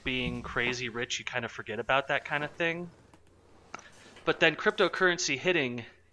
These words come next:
that, you know, eighteen thousand mark, he decided he'd check out,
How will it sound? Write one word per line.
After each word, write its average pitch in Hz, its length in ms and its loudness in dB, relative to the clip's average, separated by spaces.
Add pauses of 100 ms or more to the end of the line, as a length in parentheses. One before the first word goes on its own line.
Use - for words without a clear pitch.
that, 131 380 2 (760)
you 139 80 -8
know, 107 300 -2
eighteen 131 480 -4
thousand 127 460 2
mark, 113 280 0
he - 140 -6
decided 170 400 2
he'd 147 180 -4
check - 300 2
out, 147 480 8